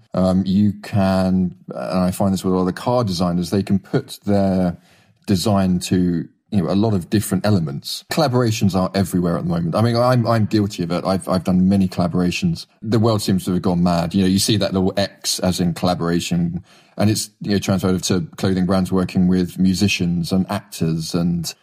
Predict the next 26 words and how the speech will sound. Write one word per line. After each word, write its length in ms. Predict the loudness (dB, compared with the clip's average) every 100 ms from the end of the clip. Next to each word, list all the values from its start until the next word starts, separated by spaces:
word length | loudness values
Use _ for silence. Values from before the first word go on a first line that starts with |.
| -4
it 80 | 0
works 260 | 0 0
very 260 | -2 0 0
well 360 | 2 2 2 0
if 140 | 0
there's 180 | -2 -2
a 80 | -4
traditional 600 | -2 -2 0 0 0 0
brand 320 | 0 0 0
that 60 |
wants 260 | 0 0 0
to 180 | 0 0
bring 280 | 0 0 2
in 120 | 2
a 80 | 2
younger 320 | 2 2 0
audience. 580 | 0 0 -2 -6 -8 -12 _ -14 -4
So 160 | 0
they 180 | 0 0
will 280 | 2 2 2
work 440 | 2 0 0 -2
with 360 | 0 0 -2 -8 -4
a 80 | -2
brand 580 | 0 0 2 0 -4 -4
that 120 | -4
has, 420 | -2 -2 -2 -6